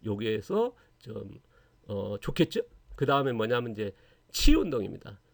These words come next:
자, 우리가 육십 살 했을 때 건강한 육십 살 유지하는 게 건강 운동이죠.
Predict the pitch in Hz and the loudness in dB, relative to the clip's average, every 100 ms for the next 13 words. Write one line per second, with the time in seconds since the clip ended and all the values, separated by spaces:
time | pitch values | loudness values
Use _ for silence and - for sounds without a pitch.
0 | _ _ - 110 98 127 151 131 151 202 | _ _ -10 -8 -4 0 2 2 0 -4
1 | - 165 143 147 - 220 277 - _ _ | 0 0 0 -4 0 2 2 -4 _ _
2 | _ _ 139 151 170 147 135 - 156 135 | _ _ 2 8 8 8 4 0 0 0
3 | 131 135 127 139 127 127 143 143 127 120 | -2 0 2 0 0 4 6 6 4 2
4 | 113 113 | 0 -2